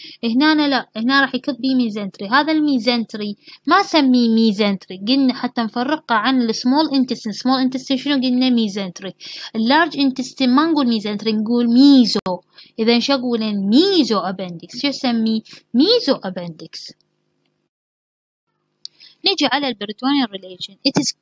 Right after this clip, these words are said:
لين بيها موبيليتي. It is completely covered by peritoneum. نوع البريتونيوم نسوي لها اتاتشمنت، ما أقول ميزنتري، آخذ مصطلح ميزو أبندكس. هاي الميزو أبندكس قلنا كل كحال بقية الميزنتري،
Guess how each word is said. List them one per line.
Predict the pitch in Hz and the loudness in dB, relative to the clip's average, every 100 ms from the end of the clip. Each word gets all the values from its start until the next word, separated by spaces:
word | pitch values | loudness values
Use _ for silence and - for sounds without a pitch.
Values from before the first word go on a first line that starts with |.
| - | -4
لين | 240 311 339 | 0 0 0
بيها | 285 | -2
موبيليتي. | 262 233 220 208 - - | -2 -4 -6 -10 -12 -20
It | - | -16
is | 247 - 269 | -12 -4 0
completely | 254 247 269 330 320 226 208 - | 2 0 2 2 2 -2 -6 -2
covered | 262 269 262 220 | -2 -2 -4 -2
by | 233 | -2
peritoneum. | 240 220 214 - 220 196 185 190 | -2 -6 -8 -6 -8 -10 _ -2
نوع | 269 320 294 | 2 4 4
البريتونيوم | 277 254 247 - 254 233 214 | 2 0 -2 -2 -2 -2 -6
نسوي | 208 - 214 269 | -10 -10 -6 -2
لها | 285 - | -2 -2
اتاتشمنت، | - 262 254 - 262 277 - - - - - | 0 0 0 -4 -2 -2 -4 -20 -20 -20 2
ما | 247 | 2
أقول | 269 285 | 4 2
ميزنتري، | 254 233 208 220 208 - 196 220 | 2 2 0 -2 -2 -6 -6 0
آخذ | 254 - 202 | 0 -2 -10
مصطلح | 208 254 277 277 - | -14 -6 -2 -2 -4
ميزو | 196 208 254 277 254 302 370 - _ _ _ | _ -2 2 2 2 0 0 -4 _ _ _
أبندكس. | 262 262 190 170 _ - 302 | -4 -4 -8 -16 _ -6 2
هاي | 466 508 | 4 4
الميزو | 320 262 240 | 2 2 2
أبندكس | 208 208 196 196 196 - | 0 -2 -6 -8 -12 -6
قلنا | 240 269 262 | -2 0 -2
كل | - 330 320 - _ | 2 2 2 -4 _
كحال | - 240 285 311 | -8 -2 0 0
بقية | 269 233 285 302 311 254 | -2 -6 -2 0 0 -2
الميزنتري، | 208 202 185 185 180 _ | -6 -8 -10 -14 -20 _